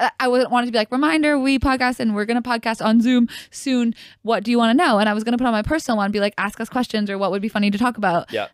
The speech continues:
Speaker 1: And I didn't get to do that because I can't find that fucking link. I'm sorry. And I know you sent it to me. Um,
Speaker 2: The
Speaker 1: but
Speaker 2: link to the
Speaker 1: to
Speaker 2: Instagram
Speaker 1: the
Speaker 2: page?
Speaker 1: microphone
Speaker 2: Oh,
Speaker 1: vid-,
Speaker 2: to that video.
Speaker 1: video, 'cause
Speaker 2: Okay,
Speaker 1: I wanted
Speaker 2: gotcha.
Speaker 1: that as, like, the remember and, like, we're funny and what do you wanna hear from us? Like, what do you wanna ask us?
Speaker 2: Oh, okay.
Speaker 1: So I can still do that, like, today.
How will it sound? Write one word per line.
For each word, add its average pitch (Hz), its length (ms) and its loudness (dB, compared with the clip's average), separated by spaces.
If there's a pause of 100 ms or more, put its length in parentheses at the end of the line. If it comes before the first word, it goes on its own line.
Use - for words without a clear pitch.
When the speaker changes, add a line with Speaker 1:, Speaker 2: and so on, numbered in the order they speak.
Speaker 1:
And 202 400 -2 (100)
I 202 100 0
didn't 190 160 0
get 160 120 -8
to - 80 -16
do 151 140 -8
that 143 140 -4
because 190 240 -6
I 185 140 -6
can't 185 220 -8
find 190 180 -6
that - 80 -14
fucking 156 240 -10
link. 147 180 -10
I'm 180 120 -6
sorry. 123 200 -8 (340)
And 214 60 -2
I 220 40 4
know 208 120 4
you 185 120 0
sent - 180 -10
it - 60 -14
to 175 80 -14
me. 185 340 -10
Um, 180 560 -4
Speaker 2:
The 220 60 0
Speaker 1:
but 196 100 4
Speaker 2:
link 175 260 -4 (600)
to 139 120 -4
the 110 240 0 (220)
Speaker 1:
to 127 40 -14
Speaker 2:
Instagram 233 120 -8 (100)
Speaker 1:
the 214 60 2
Speaker 2:
page? 214 200 -6
Speaker 1:
microphone 196 720 -4 (260)
Speaker 2:
Oh, 143 180 4
Speaker 1:
vid-, 131 100 -2
Speaker 2:
to 127 60 -10
that 120 100 0
video. 135 220 -4
Speaker 1:
video, 120 140 -4
'cause 226 120 -4
Speaker 2:
Okay, - 80 -4
Speaker 1:
I 214 40 -2
wanted 208 280 -2
Speaker 2:
gotcha. 190 140 -2
Speaker 1:
that 185 100 -4
as, 185 140 -8
like, 175 160 -8
the 185 140 -6
remember 277 680 2
and, 254 140 2
like, 220 120 -4
we're 202 100 0
funny 254 360 2
and 240 100 4
what 226 60 0
do 233 80 0
you 247 60 0
wanna 240 180 0
hear 233 240 -6
from 226 180 0
us? 220 140 -2
Like, 202 140 -6
what 196 80 0
do 208 40 0
you 208 60 0
wanna 208 120 -2
ask 202 260 -4
us? 208 240 -2
Speaker 2:
Oh, 127 140 0
okay. - 180 -8 (100)
Speaker 1:
So - 160 -2
I 285 80 2
can 285 140 2
still 359 160 2
do 233 180 2
that, 175 240 0
like, 160 160 -10
today. 175 520 -2